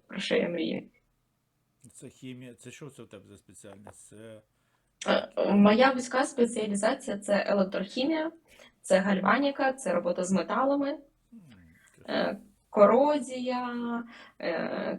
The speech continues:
Speaker 1: там, у-, уся-, усілякі, е, покриття метала-, металами, не метали-, металами і таке інше. Ну, то у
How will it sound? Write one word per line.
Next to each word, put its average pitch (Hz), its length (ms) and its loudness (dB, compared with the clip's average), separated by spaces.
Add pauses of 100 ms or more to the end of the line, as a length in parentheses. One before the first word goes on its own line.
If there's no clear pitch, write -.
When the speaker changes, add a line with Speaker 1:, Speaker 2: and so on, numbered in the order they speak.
Speaker 1:
там, - 400 -4 (920)
у-, 160 420 8
уся-, 170 340 2 (120)
усілякі, 190 720 2
е, 165 760 4
покриття 277 720 2 (260)
метала-, 196 560 4
металами, 185 920 0
не 180 340 2
метали-, 180 460 -2
металами 170 600 -2
і 165 40 -10
таке - 220 -6
інше. 170 500 -6 (440)
Ну, 240 400 2 (420)
то 220 200 4
у 180 480 0